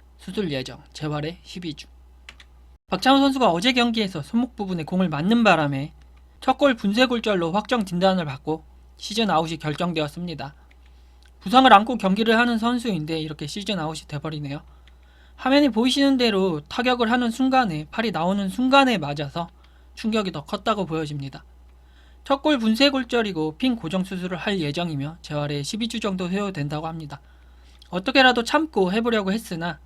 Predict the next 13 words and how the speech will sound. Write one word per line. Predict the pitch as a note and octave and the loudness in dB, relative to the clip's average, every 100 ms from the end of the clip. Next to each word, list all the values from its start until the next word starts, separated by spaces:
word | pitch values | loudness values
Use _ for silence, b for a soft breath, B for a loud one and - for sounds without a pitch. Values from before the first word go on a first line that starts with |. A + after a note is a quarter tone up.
| - | -20
장갑을 | - E3 F#3+ F#3+ F3 | -12 0 4 4 2
못 | D3 D#3+ | -4 -2
벗을 | B3 A#3+ B3+ | 0 0 -4
정도로 | A#3 G3+ F3+ C#3+ B2+ - | -4 -4 -4 -6 -8 -16
고통이 | - D3 F3 E3 | -14 -10 -6 -6
있는 | D3+ C#3+ | -6 -8
부상이었죠. | - D#3 D#3 C#3 - D3 - b b b b b b b | -6 -6 -4 -8 -12 -16 -18 b b b b b b b
박찬호 | G3+ A3+ C#4 | 0 4 4
선수 | C4 C4 B3+ | 4 2 -2
재활 | A#3 G#3+ B3+ | 0 4 4
잘해서 | A#3+ F#3 G3+ G3+ E3+ E3+ C#3+ | 2 -2 -2 -2 -4 -8 -10
시간은 | - G#3 G3 | -6 -4 -4
충분하니 | - A3+ A3 A3+ A3+ E3+ | -2 -2 0 0 -2 -4